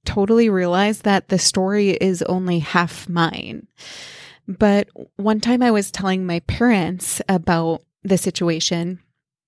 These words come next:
and my dad said something that really stuck with me. He said, "Amy, look at you. You have so much good going on in your life right now.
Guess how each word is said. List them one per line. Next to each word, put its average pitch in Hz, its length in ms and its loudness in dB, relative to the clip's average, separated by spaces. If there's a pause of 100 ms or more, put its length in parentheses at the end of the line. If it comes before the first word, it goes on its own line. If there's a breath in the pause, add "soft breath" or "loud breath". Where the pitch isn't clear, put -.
(460)
and 214 180 2
my 190 140 2
dad 208 300 2
said 196 160 0
something 180 340 0
that 175 140 0
really 175 320 0
stuck - 440 -6
with 175 160 -4
me. 165 300 -8 (420 loud breath)
He 196 160 0
said, 196 300 0
"Amy, 180 460 2 (380)
look 185 240 2
at - 240 0
you. - 300 -6 (160)
You 214 140 0
have 202 240 -2
so 190 440 0
much 196 380 0 (160)
good 180 440 2
going 180 400 2
on 170 280 -2
in 170 160 -4
your 170 200 -2
life 165 340 -4
right 160 160 -4
now. - 340 -4